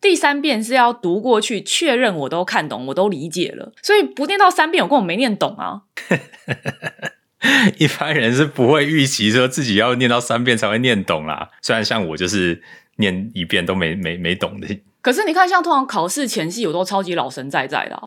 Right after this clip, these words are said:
Speaker 1: 我都还会在那边喝茶、喝咖啡、吃点心。
Speaker 2: 真的超 chill。
Speaker 1: 对，然后所有人都在那个图书馆苦读，我觉得，嗯，不是都念完了吗？
Speaker 2: 我记得有一次就是考那个计算机程式，要写程式，那个时候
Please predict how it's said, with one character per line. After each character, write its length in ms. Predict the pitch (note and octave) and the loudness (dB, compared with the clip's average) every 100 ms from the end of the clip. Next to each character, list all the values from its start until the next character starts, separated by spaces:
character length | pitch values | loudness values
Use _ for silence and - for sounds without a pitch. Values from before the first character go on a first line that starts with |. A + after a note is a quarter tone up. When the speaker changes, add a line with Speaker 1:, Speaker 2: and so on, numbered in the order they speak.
| - | -12
Speaker 1:
我 100 | F#3+ | -2
都 100 | A3+ | 2
还 80 | A3 | 4
会 80 | G#3 | 4
在 100 | A3 | 2
那 60 | |
边 140 | G#3+ G#3 | 0 -2
喝 180 | G3+ | -4
茶、 240 | G3+ D#3 D3+ | -2 0 0
喝 120 | F3 | -4
咖 200 | F#3 F3 | -2 -2
啡、 160 | F3 F3 | -2 -4
吃 160 | - | -6
点 220 | E3 C#3 | -6 -6
心。 340 | - D3+ D3 E3 _ | -6 -8 -10 -14 _
Speaker 2:
真 220 | - E2 | -8 -6
的 80 | D#2 | -4
超 340 | - F2+ F2 E2+ | -2 2 2 0
chill。 480 | - E2+ D#2 D#2+ - _ | -2 -2 -2 -6 -12 _
Speaker 1:
对， 80 | F3+ | 0
然 140 | F3 | 2
后 60 | G#3+ | 2
所 160 | A3 | 2
有 60 | G#3 | 2
人 100 | E3 | 2
都 120 | E3 G3 | 0 0
在 120 | G3 | 0
那 80 | G3 | 0
个 100 | F3 | -4
图 100 | E3+ | -4
书 140 | F#3 | -2
馆 160 | G3 F3 | 0 0
苦 180 | - D3+ | -2 -10
读， 140 | C#3 | -8
我 80 | C#3+ | -4
觉 60 | F#3+ | -2
得， 120 | A3+ | -4
嗯， 220 | B3+ F4 B4 - | -6 -14 -14 -8
不 80 | |
是 100 | C4+ | -4
都 120 | F4 F4 | -2 -2
念 180 | E4+ | 0
完 160 | A3 E3+ | 2 0
了 80 | G3+ | -2
吗？ 200 | A#3 B3+ _ - - | -10 -14 _ -20 -10
Speaker 2:
我 80 | F2 | -6
记 120 | F2 | -2
得 120 | F2+ | 0
有 160 | F2+ D#2+ | 0 0
一 40 | |
次 160 | E2 G2+ | -2 0
就 120 | F#2 | 2
是 120 | G2 G2 | 4 2
考 260 | - D2+ | 0 -2
那 80 | F2 | 2
个 100 | G2 | 0
计 200 | F2+ G#2 | 2 0
算 200 | - F#2+ | 2 0
机 140 | F2+ F#2 | 0 -4
程 260 | - D#2 | -4 -6
式， 200 | D#2+ F#2+ | -6 -2
要 180 | F#2 F#2 | 2 2
写 220 | - D#2+ | 0 -4
程 260 | D2+ D#2 D#2 | -2 -4 -4
式， 240 | F#2 E2+ | -6 -6
那 180 | F2 G2 | -4 0
个 120 | F#2+ | 0
时 120 | F2 | 0
候 240 | F2 F#2 | 2 2